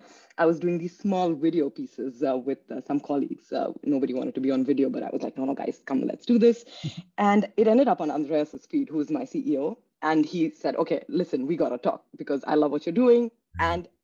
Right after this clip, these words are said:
Speaker 1: somehow that's how we, it all ended up me starting working for Andreas and for Shield, and then me being super consistent.
Speaker 2: Mm.
Speaker 1: Uh, and I think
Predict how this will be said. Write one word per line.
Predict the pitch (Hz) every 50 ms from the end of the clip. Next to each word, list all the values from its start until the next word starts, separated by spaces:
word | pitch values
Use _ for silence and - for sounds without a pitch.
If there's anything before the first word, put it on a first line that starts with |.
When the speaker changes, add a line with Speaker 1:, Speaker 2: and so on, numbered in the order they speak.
| _ _ _ _ _ -
Speaker 1:
somehow | 190 180 196 180 180 165 147 143 135 - _ -
that's | 143 151 151 -
how | - 170 156
we, | 147 156 156
it | 160 160
all | - - 156 156 151
ended | - 175 175 165 160
up | 147 135
me | 160 165 170 170 170 165 170 -
starting | - - 143 147 147 147 151
working | 160 202 220 226 180
for | 156 - 147
Andreas | 143 143 139 135 135 135 127 - - -
and | 147 165 247 240 -
for | 160 151
Shield, | - - 139 143 165 202 - _ - - - - _ _ -
and | 185 190 185 175
then | 165 156 147 156 160
me | 151 147 151
being | 151 143 147
super | 147 - 156 - 131
consistent. | - 139 131 - - 120 - - 123 - - - _ _ _ _ - - - - - - _ _ _ _ _ _ _ _ _ - -
Speaker 2:
Mm. | 202 196 196 190 185 185 185 185
Speaker 1:
Uh, | - _ _ _ _ _ _ -
and | 202 208 208 - - - _ _ - 175
I | 208
think | - 285 277